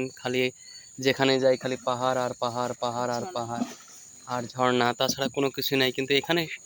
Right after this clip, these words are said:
Speaker 1: একটু ব্যতিক্রম, একটু বলতে সম্পূর্ণটাই ব্যতিক্রম। এই দেখুন, হুম, দেখে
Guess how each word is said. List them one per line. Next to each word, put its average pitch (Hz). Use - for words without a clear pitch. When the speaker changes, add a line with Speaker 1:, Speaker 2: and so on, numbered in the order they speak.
Speaker 1:
একটু -
ব্যতিক্রম, 127
একটু -
বলতে 180
সম্পূর্ণটাই 165
ব্যতিক্রম। 143
এই 139
দেখুন, 139
হুম, 165
দেখে 147